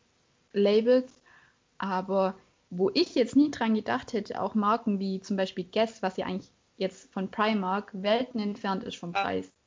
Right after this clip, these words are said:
Speaker 2: Preis,
Speaker 1: ist
Speaker 2: ja.
Speaker 1: genauso Fast Fashion und wird genau gleich produziert unter den gleichen Bedingungen, wo man dann halt wieder merkt, du kannst das nicht am Preis differenzieren, du musst es einfach, du musst da schon mehr hinterfragen, wie jetzt rein den Preis von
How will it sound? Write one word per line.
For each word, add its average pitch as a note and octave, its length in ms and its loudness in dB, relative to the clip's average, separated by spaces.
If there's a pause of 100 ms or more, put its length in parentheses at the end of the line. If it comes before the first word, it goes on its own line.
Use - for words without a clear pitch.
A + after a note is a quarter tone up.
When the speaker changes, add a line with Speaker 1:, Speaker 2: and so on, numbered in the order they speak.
(260)
Speaker 2:
Preis, G3 200 -8
Speaker 1:
ist A3 160 -6
Speaker 2:
ja. A3+ 60 4
Speaker 1:
genauso A3+ 340 2
Fast A3 380 -6
Fashion G#3+ 340 -6
und F#3+ 160 -4
wird G3+ 160 -4
genau A3+ 300 2
gleich A#3+ 320 2
produziert G#3+ 480 -2
unter G3 160 0
den F#3+ 120 -4
gleichen G#3 340 0
Bedingungen, G3 640 0 (680)
wo A3 80 0
man G3+ 140 4
dann G3 160 -2
halt F#3+ 160 0
wieder G3 180 0
merkt, G3+ 340 0
du G3 60 -8
kannst G#3 500 -2
das G3+ 160 -6
nicht A3+ 220 -6
am F#3+ 120 -2
Preis G3 320 -2
differenzieren, F#3+ 600 -4
du F#3 80 -4
musst F#3+ 220 -6
es - 140 -14
einfach, G3 360 -2
du - 100 -8
musst G3+ 220 -2
da F#3+ 100 -2
schon F#3+ 280 0
mehr F#3+ 160 2
hinterfragen, F#3 800 -4
wie F3 80 -8
jetzt F3 260 -10
rein F3 180 -2
den F3 200 -2
Preis E3+ 440 -4
von - 360 -4